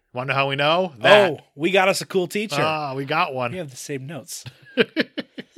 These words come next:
Speaker 2: And then she starts talking about echolocation, and surely that won't come into play later in the movie.
Speaker 1: No, not at all. Not at all. But at the same time, is you have this bully staring daggers at Spencer across the room. This is a big-time Flash Thompson move in
Speaker 2: Oh,
Speaker 1: Spider-Man.
Speaker 2: yeah.
Speaker 1: He's just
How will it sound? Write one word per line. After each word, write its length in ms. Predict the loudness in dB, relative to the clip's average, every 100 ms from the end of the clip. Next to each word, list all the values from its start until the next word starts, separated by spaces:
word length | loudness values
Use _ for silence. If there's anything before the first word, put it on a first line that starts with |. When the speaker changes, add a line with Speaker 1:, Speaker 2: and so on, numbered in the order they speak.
| -14 _ _ _ _
Speaker 2:
And 160 | -14 -8
then 100 | -6
she 100 | -4
starts 180 | -2 -2
talking 140 | -2 -4
about 140 | -6
echolocation, 680 | -6 -6 -6 -6 -6 -8 -10
and 140 | -12 -10
surely 320 | -8 -6 -6
that 160 | -8 -8
won't 160 | -12
come 160 | -14 -16
into 140 | -16
play 240 | -14 -14 -12
later 220 | -12 -14
in 60 |
the 60 | -14
movie. 300 | -18 -20 -20 _ 0
Speaker 1:
No, 140 | 0
not 180 | 2 0
at 80 | -2
all. 220 | -6 -12 _ _ _ _ _
Not 140 | -6 -6
at 60 |
all. 100 | -6
But 60 | -8
at 40 |
the 40 | -6
same 160 | -6
time, 280 | -4 -6 -6 -12 -10
is 180 | -8 -6
you 80 |
have 380 | -4 -2 -2 -6 _ _ _ -10
this 160 | -10
bully 440 | -4 -4 -4 -8 -12 _
staring 480 | -14 -10 -4 -4 -4
daggers 560 | -4 -4 -6 -12 -12 -10
at 180 | -10 -8
Spencer 380 | -10 -10 -8 -8
across 280 | -8 -10 -8
the 100 | -8
room. 160 | -8 -10 _ _
This 100 | -12
is 80 | -10
a 60 | -6
big-time 380 | -6 -6 -12 -12
Flash 300 | -10 -10 -10
Thompson 360 | -12 -12 -18
move 240 | -20 -20 -20 _ _
in 140 | -10 0
Speaker 2:
Oh, 100 | 2
Speaker 1:
Spider-Man. 400 | 2 -2 -8 -8
Speaker 2:
yeah. 40 |
Speaker 1:
He's 140 | -8 -6
just 220 | -10 -14